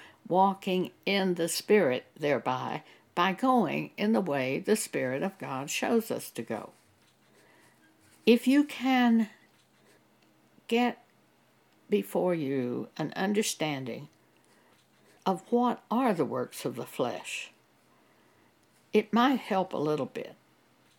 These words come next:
The works of the flesh, adultery, fornication,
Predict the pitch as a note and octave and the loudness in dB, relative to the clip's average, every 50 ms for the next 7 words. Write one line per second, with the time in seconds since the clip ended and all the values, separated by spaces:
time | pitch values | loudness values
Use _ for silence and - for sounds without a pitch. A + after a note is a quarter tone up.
0 | _ _ _ _ _ _ _ _ - A3 A3+ A3 B3 C#4+ C#4+ C#4 - - C4 A3+ | _ _ _ _ _ _ _ _ 2 4 4 4 4 2 0 -2 -2 0 0 0
1 | A3+ - G#3 G3+ - - - A3 A3+ A3 E3+ A2+ - - - - - - _ _ | 0 -2 -6 -6 -6 -6 -2 0 2 2 2 0 -2 -8 -14 -16 -16 -18 _ _
2 | _ _ _ _ - _ _ _ _ - - C#3+ - - E3+ F3 F#3+ F#3+ F3 - | _ _ _ _ -20 _ _ _ _ -8 -6 -6 -4 -2 0 2 2 2 0 -2
3 | - - - - D#3+ - - F#3 F#3+ G#3+ G#3+ G3 G#3 - - - F#3+ D#3+ F3 E3 | -6 -8 -8 -8 -8 -6 -2 0 2 2 2 0 -2 -4 -6 -4 -2 -2 -2 -2
4 | - - - A#2 A2+ | -4 -6 -6 -10 -10